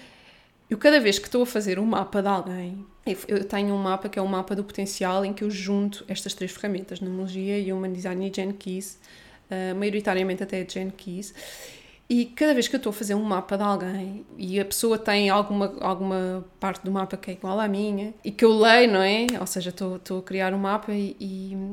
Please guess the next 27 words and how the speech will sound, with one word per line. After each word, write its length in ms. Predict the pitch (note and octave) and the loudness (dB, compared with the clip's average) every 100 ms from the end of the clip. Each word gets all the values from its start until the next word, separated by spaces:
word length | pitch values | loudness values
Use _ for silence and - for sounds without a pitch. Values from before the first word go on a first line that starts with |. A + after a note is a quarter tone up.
| - F#3 | -10 -12
e 40 | |
estou 500 | - - F#3+ G3 - | -8 -2 0 0 -2
a 80 | - | -2
ler 240 | G3 G3+ G#3 | 2 2 2
aquilo 400 | G#3 A3+ A3+ G3+ | -2 -4 -2 -2
ou 420 | F#3+ F#3+ - - - - - - - - | -2 -4 -6 -10 -16 -20 -20 -20 -20 -6
que, 80 | G3 | -4
a 20 | |
informação 400 | - G3 F#3+ G3 | -2 -4 -4 -4
que 80 | G3+ | -4
vou 60 | |
dar 120 | G3 | -2
à 40 | G3 | -2
pessoa 280 | - A3 A#3 | -2 -2 0
e 100 | A3+ | 0
eu 60 | |
sei 200 | A3+ A3 | 0 -2
que 140 | A3 A#3+ | -2 -6
aquilo, 240 | A3+ G3 | -6 -8
que 140 | - | -4
a 80 | G3 | -2
informação 420 | G3+ - G3+ F#3+ | -2 -4 -6 -6
também 200 | F#3+ G3+ | -4 -4
se 100 | G3+ G3+ | -4 -10
aplica 360 | - F#3+ A3 | -10 -10 -6
a 40 | G#3 | -4
mim. 320 | G3+ G#3+ | -2 -2